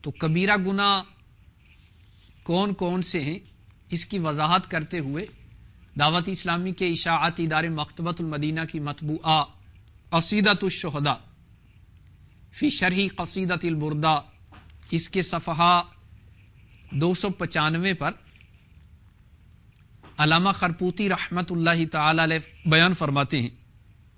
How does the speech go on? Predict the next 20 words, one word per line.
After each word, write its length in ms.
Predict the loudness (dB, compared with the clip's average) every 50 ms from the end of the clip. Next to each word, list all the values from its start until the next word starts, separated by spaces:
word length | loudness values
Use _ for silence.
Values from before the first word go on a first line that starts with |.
| _ _ _ -20 -20 -20 -20 -14 -8
"رویہ 420 | -4 -2 0 0 2 2 2 4 4
عن 240 | 4 4 2 0 0
ابن 280 | 0 0 0 0 0 0
عمر 300 | -2 -2 -2 0 0 0 0 -2 -2 -6 -16 -20 -20 -20 -20 -20 -20 -20 -20 -20 -20 -20 -20 -20 -20 -20 -8 -4
انہا 520 | -2 0 0 0 0 0 0 2 2 0 0 -2
تسعن"، 460 | -4 -4 -4 -4 -4 -4 -2 -2 -2 -4 -6 -10 -18 -20 -20 -20 -20 -20 -20 -20 -20 -20 -20 -20 -20 -20 -20 -20 -20 -20 -20 -20 -20 -20 -20 -20 -20 -20 -20 -16 -12
کہ 80 | -10 -8
سیدنا 540 | -4 -2 0 2 2 2 2 2 2 0 0
عبداللہ 280 | 0 0 0 0 0
بن 180 | 0 0 -2 -2
عمر 280 | -2 -2 0 0 0
رضی 320 | 0 0 -2 0 0 0 0
اللہ 360 | 0 0 0 0 0 -2 -4 -6 -4
تعالیٰ 340 | 0 0 2 2 2 0
عنہما 340 | -2 -2 -6 -6 -6 -6 -6
سے 140 | -6 -4 -4
روایت 440 | -4 -2 2 2 4 2 2 0 -4
کیا 200 | -4 -2 -2 -2
گیا 160 | -4 -4 -8
ہے 100 | -10 -14